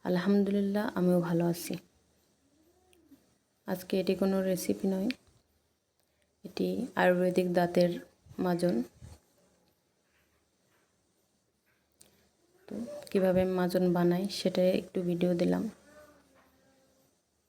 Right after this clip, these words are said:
কারো যদি দাঁতে ব্যথা থাকে, দাঁত দিয়ে রক্ত পড়ে, দাঁতের বিভিন্ন রকম সমস্যা, এই ওষুধের মাধ্যমে ভালো হবে। শিরশির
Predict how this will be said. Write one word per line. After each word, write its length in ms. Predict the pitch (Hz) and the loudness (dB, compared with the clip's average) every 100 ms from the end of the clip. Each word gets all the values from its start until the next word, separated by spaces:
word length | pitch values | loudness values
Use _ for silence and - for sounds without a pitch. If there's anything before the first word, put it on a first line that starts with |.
| - - _ _ - _ | -20 -20 _ _ -20 _
কারো 180 | 185 185 180 | 2 2 2
যদি 140 | 180 180 180 | 0 4 4
দাঁতে 180 | 175 175 | 4 4
ব্যথা 240 | 180 180 175 - | 2 2 0 0
থাকে, 300 | 180 190 180 185 - - - - _ _ _ _ - | -2 -2 0 -2 -8 -18 -20 -20 _ _ _ _ -2
দাঁত 140 | 175 170 | -2 2
দিয়ে 120 | 180 175 | 4 6
রক্ত 220 | 170 - 175 | 4 -2 0
পড়ে, 260 | 180 180 185 202 - - - _ _ _ _ _ _ _ _ _ _ _ _ _ 202 | 2 2 0 -4 -10 -18 -20 _ _ _ _ _ _ _ _ _ _ _ _ _ -2
দাঁতের 440 | 185 185 196 190 226 - | -2 2 2 2 -2 -8
বিভিন্ন 260 | 233 240 240 226 | -4 0 2 2
রকম 180 | 214 196 - | 0 -2 0
সমস্যা, 400 | 180 175 - 180 175 - - _ _ _ _ _ _ _ _ _ _ _ _ _ _ _ _ - | 0 0 -2 -6 -10 -18 -20 _ _ _ _ _ _ _ _ _ _ _ _ _ _ _ _ 0
এই 100 | 190 | 0
ওষুধের 300 | 175 180 185 180 | 2 4 4 4
মাধ্যমে 340 | 175 180 196 269 - - - - 175 | 4 2 2 -2 -4 -10 -10 -6 2
ভালো 160 | 170 170 170 | 4 4 2
হবে। 180 | 180 175 _ _ _ _ _ _ _ _ _ _ _ _ _ _ _ _ - | -2 -8 _ _ _ _ _ _ _ _ _ _ _ _ _ _ _ _ -12
শিরশির 440 | - 185 - 190 | -4 -2 0 -4